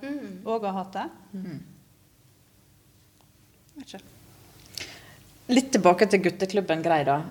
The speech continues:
Speaker 3: Eh, Benedikte, har du noen, du, du har litt mer erfaring med det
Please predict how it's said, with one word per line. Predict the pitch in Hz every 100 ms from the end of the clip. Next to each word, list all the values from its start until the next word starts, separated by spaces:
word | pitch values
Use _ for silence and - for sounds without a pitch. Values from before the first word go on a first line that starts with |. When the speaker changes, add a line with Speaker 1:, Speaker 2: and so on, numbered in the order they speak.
| -
Speaker 3:
Eh, | 160 160 147 139 127 - - - - - - - - - - - -
Benedikte, | - 196 190 190 - 147 139 - - - - - - - -
har | 214
du | 214
noen, | 214 190 190 147 151 - - 175
du, | 208 196
du | 202 254 254
har | 214
litt | 240 240
mer | 175
erfaring | 170 - 175 156
med | 151
det | 147